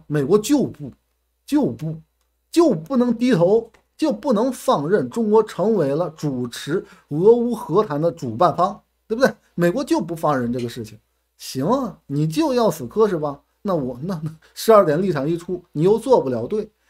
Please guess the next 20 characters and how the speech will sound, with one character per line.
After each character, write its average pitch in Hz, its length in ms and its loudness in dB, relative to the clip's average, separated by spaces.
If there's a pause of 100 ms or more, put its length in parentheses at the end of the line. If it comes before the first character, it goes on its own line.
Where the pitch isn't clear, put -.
(120)
你 175 100 -2
要 226 120 8
不 175 80 4
然 190 140 4
你 151 60 0
就 175 80 2
继 175 160 -4
续 202 160 -4
往 123 200 -2
乌 151 100 -6
克 170 80 -4
兰 165 120 2
花 170 140 -2
钱， 135 240 -10 (460)
使 151 260 -4
劲 214 180 0
花， 165 380 -4
对 190 80 -4
不 202 80 0
对？ 214 80 4